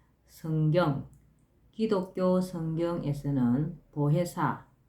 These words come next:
성령, 천년 왕국의 도래 등에 대해 이야기하고 있다. 사복음서 중 하나인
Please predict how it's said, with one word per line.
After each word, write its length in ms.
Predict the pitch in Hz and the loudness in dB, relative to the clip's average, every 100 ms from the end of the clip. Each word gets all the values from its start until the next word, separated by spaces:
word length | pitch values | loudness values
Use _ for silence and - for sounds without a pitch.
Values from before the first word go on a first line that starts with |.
| _ _ _ | _ _ _
성령, 800 | - 160 156 160 170 165 180 185 - _ _ _ _ | -16 -4 -2 0 -2 -2 -4 -8 -12 _ _ _ _
천년 540 | - 175 170 190 214 196 | -14 -8 -2 2 4 4
왕국의 720 | 147 147 156 160 170 175 170 | 4 4 4 2 2 2 0
도래 340 | 151 147 151 | 0 2 2
등에 320 | 156 160 147 | 0 0 0
대해 400 | 147 135 156 160 143 | 0 0 2 0 -2
이야기하고 760 | 147 139 139 135 135 139 151 131 | -2 0 0 -2 -4 -2 -4 -4
있다. 480 | 123 - - - - - _ _ _ _ _ _ | -10 -10 -12 -12 -16 -20 _ _ _ _ _ _
사복음서 1080 | _ - 170 180 185 190 190 196 190 - 156 | _ 0 4 6 4 2 0 -2 -4 -4 -4
중 220 | 151 175 | -4 -4
하나인 720 | 165 151 151 147 135 139 151 | -4 2 4 4 4 2 0